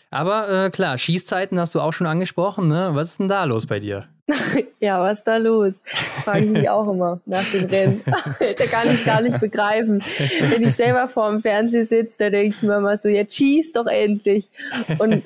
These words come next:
Speaker 1: <laughs>
Speaker 2: ähm, ja, dann, wenn ich da hinguck, da denk ich mir so, „Boah, da ist schon wieder langsam.“ Aber wie gesagt, ähm, ich glaube, man hat's in, an den Sprint in Ottope gut gesehen. Ähm, ich hab mit den Trainern davor,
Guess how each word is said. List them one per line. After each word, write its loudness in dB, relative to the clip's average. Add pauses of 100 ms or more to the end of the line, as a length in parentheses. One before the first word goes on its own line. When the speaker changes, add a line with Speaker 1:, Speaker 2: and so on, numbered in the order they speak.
(140)
Speaker 1:
<laughs> -8
Speaker 2:
ähm, 0 (260)
ja, 0 (520)
dann, 2
wenn 2
ich -2
da 2
hinguck, 2
da 2
denk 2
ich -12
mir 2
so, 2
„Boah, -18 (360)
da 0
ist -4
schon 2
wieder 4
langsam.“ 0 (480)
Aber 2
wie 2
gesagt, 0
ähm, 0 (320)
ich -10
glaube, 2
man 0
hat's -4
in, 2
an -2
den 0
Sprint -2
in -2
Ottope -2
gut -8
gesehen. 2
Ähm, -2
ich -8
hab -2
mit -4
den 0
Trainern 2
davor, 2